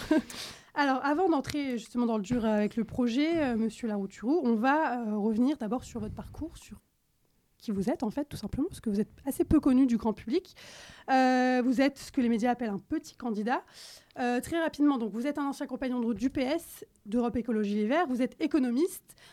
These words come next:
euh, un ardent défenseur de la réduction du temps de travail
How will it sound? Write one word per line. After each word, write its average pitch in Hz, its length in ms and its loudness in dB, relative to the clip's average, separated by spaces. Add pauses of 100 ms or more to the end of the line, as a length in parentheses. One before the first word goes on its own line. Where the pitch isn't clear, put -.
(260)
euh, 233 300 4
un 240 120 2
ardent 233 240 0
défenseur 320 500 0
de 240 80 -2
la 226 80 0
réduction 214 420 -4
du 190 120 -4
temps 247 120 -4
de 214 80 -4
travail 285 440 0